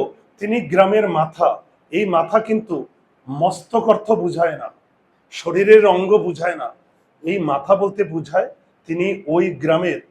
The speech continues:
তিনি গ্রামের মাথা বলতে তিনি ওই গ্রামের প্রভাবশালী বা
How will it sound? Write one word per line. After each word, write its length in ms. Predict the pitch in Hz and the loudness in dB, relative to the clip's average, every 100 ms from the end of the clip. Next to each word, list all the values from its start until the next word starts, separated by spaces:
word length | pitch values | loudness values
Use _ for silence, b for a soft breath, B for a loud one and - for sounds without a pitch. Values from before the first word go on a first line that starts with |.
| _ | _
তিনি 180 | 160 175 131 | -10 -8 -4
গ্রামের 300 | 156 160 170 147 | -4 -2 -2 -2
মাথা 200 | 139 170 | -2 -6
বলতে 200 | 180 175 277 _ _ _ - | -6 -12 -14 _ _ _ -6
তিনি 140 | 175 190 | -2 0
ওই 100 | 170 196 143 | 0 -2 -2
গ্রামের 300 | 180 190 196 - | 0 0 -4 -6
প্রভাবশালী 600 | 160 170 175 - 202 302 - _ _ | 0 0 -2 -2 -2 -2 -8 _ _
বা 120 | 131 | -6